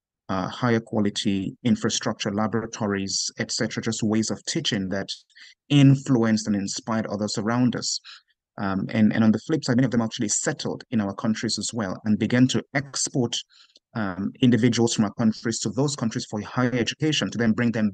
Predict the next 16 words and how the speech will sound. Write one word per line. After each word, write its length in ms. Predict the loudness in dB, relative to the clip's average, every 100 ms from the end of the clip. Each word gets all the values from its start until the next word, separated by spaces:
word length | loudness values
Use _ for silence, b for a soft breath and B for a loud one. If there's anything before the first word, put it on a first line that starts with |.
| -2
back 260 | -4 -4
in 80 | -6
some 220 | -4 -6
cases 280 | -6 -6 -6
to 100 | -4
run 240 | 0 0 0 B B B 0
government 280 | 4 4 4
offices. 540 | -2 -2 -4 -6 -8 -12 -16 B B B _ -8 -4
Uh, 120 | -4 2
the 260 | 4 4 4
legacy 460 | 4 4 4 6
in 80 | 6
Nigeria 520 | 8 6 4 4 4
would 140 | 2 0
be 180 | 2 2
that 180 | 0